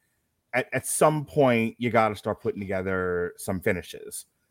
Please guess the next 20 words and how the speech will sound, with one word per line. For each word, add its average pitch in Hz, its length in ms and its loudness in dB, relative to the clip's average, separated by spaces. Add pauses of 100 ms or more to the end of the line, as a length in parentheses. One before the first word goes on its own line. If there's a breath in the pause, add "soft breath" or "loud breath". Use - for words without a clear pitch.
(280)
You 107 140 -2
got, 104 240 4
you 104 80 -4
know, 90 60 -6
you 107 180 -4
have 117 280 4
to - 80 -8
put - 140 -12
together 101 380 0
a 101 40 -6
series 104 360 -4
of 98 80 -8
finishes. 92 580 -4 (1000)
You 170 120 0
can 180 260 6
ride 190 360 6
the 208 100 4
celebrity 139 480 2
boxer 107 400 2
thing 117 180 0